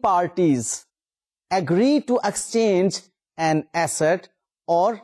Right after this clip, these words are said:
agree to settle a liability in an arm's length transaction۔ یعنی کہ کسی کا کسی پر کوئی influence نہیں ہے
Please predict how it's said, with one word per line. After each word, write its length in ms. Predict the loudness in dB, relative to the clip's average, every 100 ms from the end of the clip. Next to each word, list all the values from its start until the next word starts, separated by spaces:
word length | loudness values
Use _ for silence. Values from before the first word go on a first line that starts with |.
| _ -4
agree 320 | -2 0 0
to 140 | -2
settle 520 | -6 -2 -2 2 2 0 -8 _ _ -2
a 80 |
liability 720 | 0 0 0 0 0 0 0 -2 _ _ -6
in 80 | -4
an 220 | 0 -2 -2 -2
arm's 420 | 0 2 0 -2
length 380 | -2 -2 -4 -2
transaction۔ 560 | -2 -2 -6 -8 -10 -10 _ _ _ _ _ -2
یعنی 260 | 0 2
کہ 120 | 0
کسی 320 | -2 0 0 2
کا 140 | 0
کسی 260 | -2 -6 -2
پر 140 | -2
کوئی 320 | 0 0 0
influence 640 | -2 -2 -2 0 0 -2
نہیں 420 | -2 2 2 4 2
ہے 240 | 2 -2